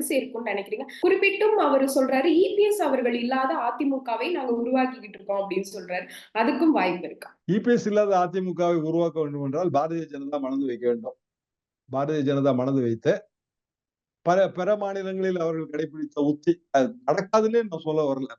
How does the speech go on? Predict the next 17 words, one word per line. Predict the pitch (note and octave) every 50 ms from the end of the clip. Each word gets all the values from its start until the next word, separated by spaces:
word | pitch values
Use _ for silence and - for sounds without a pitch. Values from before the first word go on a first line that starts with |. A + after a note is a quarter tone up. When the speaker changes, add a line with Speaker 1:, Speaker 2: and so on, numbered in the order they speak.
| _
Speaker 2:
பாரதிய | - F3 F3 G#3 A3+ G#3
ஜனதாவோட | F#3+ E3+ F#3+ F#3 F#3 F#3 F#3 F3+ F3+ E3+ E3+ D#3+ D3+ D3
ஸ்டைலே | D3 D3 - F3 E3+ F3+ G3 G3 G3+ G#3 G3
வந்து | E3+ D#3+ F3 A3 B3+ B3 _ _ _ _ _ _ -
மாநில | D3+ D#3+ E3+ F#3+ G3+ F#3+ F3+ F3+
கட்சிகளை | E3+ E3 - E3 E3 D#3+ D#3
உடைத்தல் | C#3+ D3+ D#3 E3 E3 - - E3+ F3+ F#3
அல்லது | F3 E3 D#3 D#3 D#3 D3+ D#3 D3
மிரட்டுதல் | D3 D3+ D#3 D#3+ D3+ C#3+ D#3 D#3+ E3 E3 F3
அல்லது | D#3 D3+ D3+ D3+ D3+ D3
பணிய | D3 - D3 D#3 E3 E3 D#3+
வைத்தல், | D#3 D3+ C#3+ - _ D#3+ E3+ F3+ - _ _
இதுதான் | C#3 C#3 D3 D#3+ F#3+ A3 G#3+ F3
பாரதிய | E3+ E3+ E3+ E3+ E3+ D#3+
ஜனதாவோட | D3+ D#3 D3+ D3+ D3 D3+ D3 D3 C#3 C3
ஸ்டைலா | - D#3 D#3+ D#3+ D#3+ D#3+ D3+
தெரியுதுன்னா, | - C3 C#3 C3+ A2+ - B2 A#2+